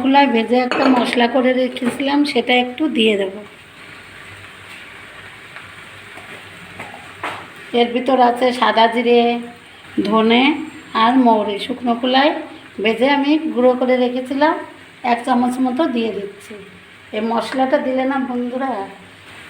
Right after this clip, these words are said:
টেস্টি দ্বিগুণ বেড়ে যায়, খুব ভালো লাগে খেতে। আমি আরও পাঁচ মিনিটের মতো রান্না করে নেব। তো এই যে বন্ধুরা, ইলিশ মাছের মাথা দিয়ে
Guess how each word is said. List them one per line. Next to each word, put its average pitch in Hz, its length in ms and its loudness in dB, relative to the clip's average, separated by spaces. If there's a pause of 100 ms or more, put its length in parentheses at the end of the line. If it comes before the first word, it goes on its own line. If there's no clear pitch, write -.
(600)
টেস্টি 233 480 0
দ্বিগুণ 240 320 2 (100)
বেড়ে 202 280 2
যায়, 202 180 -2 (140)
খুব 269 140 -6 (140)
ভালো 196 180 0 (100)
লাগে 190 280 -4
খেতে। - 280 -12 (2250)
আমি 226 240 2
আরও 262 140 4 (100)
পাঁচ 240 220 2
মিনিটের 254 380 -2
মতো 269 140 0 (100)
রান্না 220 300 2
করে 214 240 -4
নেব। 202 160 -4 (1160)
তো 247 80 4 (140)
এই 262 100 4
যে 269 60 2 (100)
বন্ধুরা, 254 320 2 (600)
ইলিশ 254 220 2 (100)
মাছের 262 300 0
মাথা 262 240 4
দিয়ে 285 120 2